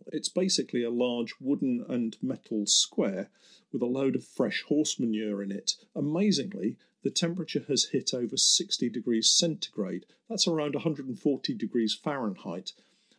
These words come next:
I was very impressed, and the seeds that I've put into trays on it are growing so quickly. It's been amazing. Just like the bees, growing really quickly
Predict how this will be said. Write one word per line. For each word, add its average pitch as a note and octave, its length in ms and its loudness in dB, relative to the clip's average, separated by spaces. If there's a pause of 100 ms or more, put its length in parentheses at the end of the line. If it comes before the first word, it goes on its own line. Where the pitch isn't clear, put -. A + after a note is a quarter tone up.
(100)
I - 60 -10
was B2+ 180 -4
very B2+ 420 2
impressed, G2 560 0
and B2 360 -4
the - 60 2
seeds F#3 440 2
that - 100 -2
I've - 180 -6
put D3 120 -2
into B2 200 -4
trays C#3 400 -2
on G2 120 -4
it G#2 140 -8
are - 80 -4
growing B2+ 480 -4
so F3+ 420 2
quickly. - 540 -2 (240)
It's - 220 -2
been F3 240 -2
amazing. D#3+ 560 -2 (360)
Just - 200 2
like F#3 180 4
the - 60 -18
bees, F3 500 4
growing E3 460 2
really C#3 280 4
quickly C#3 540 0